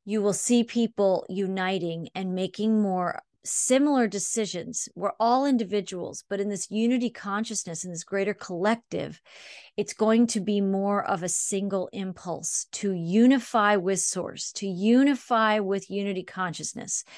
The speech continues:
to unify with the truth with a capital T, and to expand our soul vision so that we can work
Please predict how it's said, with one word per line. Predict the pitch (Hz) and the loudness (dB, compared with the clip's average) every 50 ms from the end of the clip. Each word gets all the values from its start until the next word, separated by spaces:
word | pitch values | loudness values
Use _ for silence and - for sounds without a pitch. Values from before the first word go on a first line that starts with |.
| - - - - - | -20 -20 -20 -10 0
to | - 233 | 4 4
unify | 226 202 196 214 240 262 285 302 285 233 - - 254 233 226 220 226 226 | 4 6 6 6 6 6 6 6 4 2 2 2 4 6 6 6 6 4
with | 214 190 196 214 208 208 - | 2 4 2 2 2 2 -2
the | 208 | -4
truth | - - - - 240 233 240 233 233 | -4 -4 -8 -2 0 0 0 0 -2
with | 220 - | -4 -6
a | 208 | -6
capital | 196 - 190 196 185 185 - 185 185 | -6 -4 -2 -2 -2 -2 -2 -4 -6
T, | 180 - - 196 175 185 - - _ - - - - - - | -6 -4 -6 -4 -6 -6 -6 -12 _ -20 -20 -20 -20 -18 -8
and | - 208 208 | -4 -4 -4
to | 202 196 208 | -2 -2 -4
expand | 196 - - - - - 233 247 262 277 294 302 - - | -2 0 -2 -2 2 4 6 8 8 8 8 6 4 4
our | - 226 220 | 4 4 4
soul | - - - - 240 233 226 233 | 4 2 0 2 4 4 4 4
vision | 214 190 202 190 - 185 175 170 160 160 _ - - - _ - | 4 2 0 -2 -2 -2 -6 -6 -6 -8 _ -18 -20 -20 _ -14
so | - 233 | -8 -4
that | 208 220 - | -4 -4 -4
we | 175 185 220 254 277 302 294 | -4 0 2 2 2 2 0
can | - - 285 247 240 226 | -2 -2 0 2 2 2
work | 226 233 240 233 220 202 - _ - - | 4 4 4 4 4 2 0 _ -18 -20